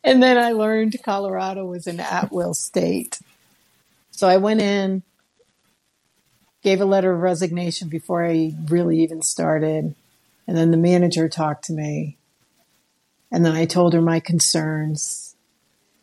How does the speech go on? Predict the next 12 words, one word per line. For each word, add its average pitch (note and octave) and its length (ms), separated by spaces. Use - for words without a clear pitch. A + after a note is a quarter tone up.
And E3+ 120
then D3+ 100
she F3+ 160
went E3+ 220
back E3+ 240
and D#3 100
talked E3 280
to F3 80
the D3 160
H D#3 180
R D#3 200
lady. D3+ 580